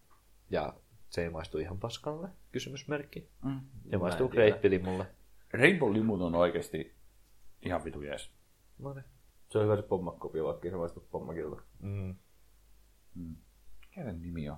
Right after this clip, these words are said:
Speaker 2: Onko se joku
Speaker 3: Festival tai joku.
Speaker 2: Äh, niin on, joo.
Speaker 3: Toi on tota, toi on kyllä, mut mä, jos mä en tykkää lonkerosta, niin mä en varmaan pidä tostakaan.
Speaker 1: Maista.
Speaker 3: Niin, se on tietty yksi ratkaisu tähän asiaan.
Speaker 2: Wow.
Speaker 1: Se on kreippilimu, ei kai siinä.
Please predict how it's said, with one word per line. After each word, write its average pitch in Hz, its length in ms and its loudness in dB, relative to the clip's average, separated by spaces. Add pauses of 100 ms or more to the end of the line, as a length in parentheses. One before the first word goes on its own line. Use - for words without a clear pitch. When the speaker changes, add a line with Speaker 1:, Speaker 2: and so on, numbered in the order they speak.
(100)
Speaker 2:
Onko - 220 -18
se - 80 -2
joku 135 280 -4 (100)
Speaker 3:
Festival 98 480 0
tai 80 200 -4
joku. 82 240 -4
Speaker 2:
Äh, 101 360 0
niin 82 160 -6
on, 78 60 -8 (300)
joo. 80 220 -6 (960)
Speaker 3:
Toi 107 220 6
on 110 60 4
tota, 104 400 2 (140)
toi 92 140 0
on 92 60 -6
kyllä, 98 240 0 (120)
mut 107 160 -2
mä, 110 280 2 (320)
jos 120 160 2
mä 185 120 12
en 170 60 10
tykkää 113 360 6
lonkerosta, 95 500 6
niin 87 100 -6
mä 85 120 -4
en 80 60 -6
varmaan 87 260 -4
pidä - 120 -6
tostakaan. - 600 -4 (240)
Speaker 1:
Maista. 131 400 -4 (840)
Speaker 3:
Niin, 170 300 -2
se 160 140 4
on 101 80 2
tietty 101 300 -4
yksi - 140 -12
ratkaisu 101 340 -6
tähän 92 260 -10
asiaan. 101 380 -6
Speaker 2:
Wow. 156 320 8 (120)
Speaker 1:
Se 120 160 2
on 107 140 0
kreippilimu, 85 680 4
ei 82 140 -8
kai 87 160 -4
siinä. 92 240 -6